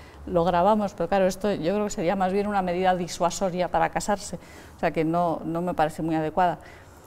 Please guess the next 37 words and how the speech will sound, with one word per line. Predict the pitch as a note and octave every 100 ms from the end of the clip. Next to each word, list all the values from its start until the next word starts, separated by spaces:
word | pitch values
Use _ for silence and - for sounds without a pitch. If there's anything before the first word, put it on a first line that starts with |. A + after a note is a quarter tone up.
| -
Otras | G3+ G3 G#3+
propuestas | - G#3+ G#3+ G#3+ A3+ A3+
serían, | G3+ G3+ G#3 A3 -
eh, | - F#3 F3 - - - - - B3+
legalizar, | F#3 F3+ F3 E3+ D#3+ G#3 G3+ G3+ - - - -
eh, | F3+ -
obli-, | - F3 D#3 E3+ F3+ -
que | F#3+
se, | F#3+ F#3 - -
que | F#3
se | F#3
blinde | F3 A3 A3 F#3
el | E3 E3+
matrimonio, | E3+ E3 F#3 C4 B3+ E3+
es | E3+
decir, | F3 F#3+
que | F3+ E3+
quien | E3+ E3
quiera | G3+ G3 A3 - - - - - -
pueda | - F#3+ F#3+
contraer | F#3 F#3 F#3 G3+
un | A3
matrimonio | F#3 E3 E3+ G3 G#3
civil | G#3 A3+ G3+ A3+ C4
indisoluble | G3 F#3 E3+ F#3 E3+ B3+ G#3+ D#3
por | D#3
medio | D#3 E3 F3
de | F3
alianzas | E3+ E3 E3+ E3 E3 -
prenupciales. | E3 D#3 D3+ - C#3 D#3+ -
Bueno, | - D#3 -
son | G#3 G#3
distintas | G#3+ - A3+ G#3+ G#3
medidas | G3 G3 G#3 G3+ F#3
de | F3+
política | - F#3 F#3+ F#3+ F3+
legislativa | F3+ G#3 F#3 F3+ G3 A3